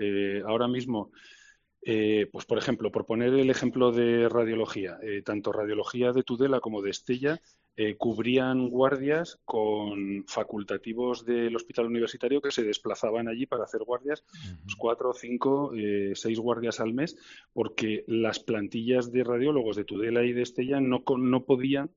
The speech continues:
Speaker 1: cu-, eh, cubrir todas las guardias del mes, porque no hay quien soporte ese ritmo de trabajo y está muy por encima de, de, de los, de los límites legales. Pero es que ahora el Hospital Universitario de Navarra, eh, empieza a flaquear la plantilla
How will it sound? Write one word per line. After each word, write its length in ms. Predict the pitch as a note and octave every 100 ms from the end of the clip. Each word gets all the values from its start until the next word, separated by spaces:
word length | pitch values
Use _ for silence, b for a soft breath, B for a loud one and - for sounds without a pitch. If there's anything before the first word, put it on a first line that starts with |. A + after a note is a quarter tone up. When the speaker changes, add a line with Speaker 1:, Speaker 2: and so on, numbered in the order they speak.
| _
Speaker 1:
cu-, 260 | - A#2 A#2
eh, 120 | A2
cubrir 340 | - A#2 B2+
todas 200 | B2+ B2
las 120 | A2+ A2
guardias 320 | A2+ A2 G2+
del 160 | G2+
mes, 160 | F#2 E2+
porque 220 | - - G2+
no 60 |
hay 60 | G#2
quien 140 | A2+
soporte 340 | G#2+ A2 G#2+ A2+
ese 120 | A2
ritmo 240 | G#2 G#2+
de 80 | G#2
trabajo 340 | G2+ G#2+ G#2+
y 40 | B2
está 180 | - A2
muy 220 | A#2 B2
por 160 | B2+
encima 420 | A#2+ A#2 B2 C3 D3 b b b b
de, 540 | - A#2 A2+ G#2+ G2+ G2+
de, 800 | G#2+ G#2+ G#2 G#2 G2 G2 G2 G2 G2+
de 140 | G2+
los, 340 | G#2 G#2 A2+ G#2+
de 100 | G#2
los 200 | G#2 G#2+
límites 420 | A#2+ A#2+ A#2 G#2+
legales. 460 | G2+ F#2+ F#2 - B B B B B B _
Pero 100 | C#3+
es 60 | C#3+
que 80 |
ahora 120 | F3 F3
el 60 |
Hospital 320 | E3 - C#3+
Universitario 560 | D#3 D#3+ D#3+ D#3 D3+ D#3
de 60 | D3+
Navarra, 420 | D3+ D#3 F3 - _
eh, 320 | - A#2+ A2+ A#2
empieza 520 | A#2+ A2+ A#2+ B2+ -
a 40 | C3+
flaquear 600 | - B2+ C3 B2+ B2 B2+
la 340 | A#2+ A#2+ A#2
plantilla 540 | B2+ A#2+ A2+ F#3 C3+